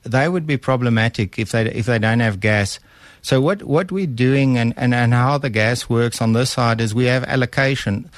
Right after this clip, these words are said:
So we can only convert a certain number of vehicles and, uh, take on a certain amount of industrial customers. Um,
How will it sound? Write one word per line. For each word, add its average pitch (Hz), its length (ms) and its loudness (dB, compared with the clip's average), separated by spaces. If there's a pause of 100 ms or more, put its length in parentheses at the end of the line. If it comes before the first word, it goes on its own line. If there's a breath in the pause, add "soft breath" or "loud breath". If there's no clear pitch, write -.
(160 loud breath)
So 135 300 2 (160)
we 131 240 0
can 208 240 -2
only 165 500 0
convert 123 460 0
a 123 60 0
certain 147 360 -2
number 127 320 2
of 113 100 0
vehicles 135 540 0
and, 120 380 0
uh, 123 140 -6
take 139 280 0
on 135 100 0
a 127 60 2
certain 135 340 0
amount 117 300 2
of 113 80 -2
industrial 107 560 0
customers. 110 720 -2 (540 loud breath)
Um, 123 400 2